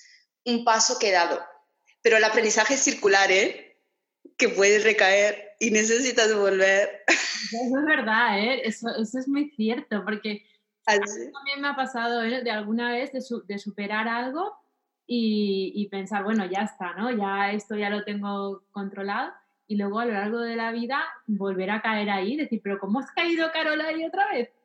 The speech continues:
Speaker 2: Y es verdad, no nos damos cuenta, eso es parte de nuestra esencia humana.
Speaker 1: Sí, así que tengo mi copia siempre a mano, <laughs> por si, por si la necesito.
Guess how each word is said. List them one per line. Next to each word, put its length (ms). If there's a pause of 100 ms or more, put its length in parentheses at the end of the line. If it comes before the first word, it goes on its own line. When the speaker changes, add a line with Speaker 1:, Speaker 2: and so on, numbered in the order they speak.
(260)
Speaker 2:
Y 160
es 140
verdad, 340
no 100
nos 140
damos 300
cuenta, 440
eso 160
es 60
parte 320
de 120
nuestra 300
esencia 420
humana. 420 (960)
Speaker 1:
Sí, 300 (180)
así 220
que 120
tengo 260
mi 140
copia 500
siempre 340
a 40
mano, 280
<laughs> 560
por 100
si, 380 (1500)
por 120
si 160
la 120
necesito. 640